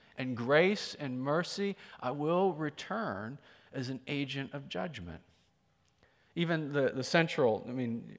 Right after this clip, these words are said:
we would say, the central creed, the earliest creed of the Christian faith, the Apostles' Creed, says Jesus, Jesus will return to judge the living and the dead. There is in God, Father, Son, and Spirit,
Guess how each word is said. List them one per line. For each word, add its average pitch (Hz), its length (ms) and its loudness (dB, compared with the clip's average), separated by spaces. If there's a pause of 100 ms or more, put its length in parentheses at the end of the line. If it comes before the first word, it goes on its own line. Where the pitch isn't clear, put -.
we 127 120 -4
would 110 180 -4 (320)
say, 87 360 0
the 117 120 -4
central 139 720 0 (840)
creed, 151 560 4
the 131 100 0
earliest 160 460 6
creed 160 260 4
of 135 80 0
the 135 80 0
Christian 143 500 -4
faith, 123 800 2
the 117 100 -8
Apostles' 156 640 -2
Creed, - 420 -8 (640)
says 120 300 -2
Jesus, 156 420 0
Jesus 143 480 -4
will 160 80 -2
return 127 440 -2
to 123 60 -8
judge 110 380 -2
the 113 80 -6
living 101 400 -6
and 104 100 -8
the 120 60 -10
dead. - 360 -8 (1200)
There 240 220 12
is 190 180 10 (140)
in 202 420 4
God, 165 540 4 (100)
Father, 185 400 4
Son, 175 300 0
and 156 120 -2
Spirit, 175 640 0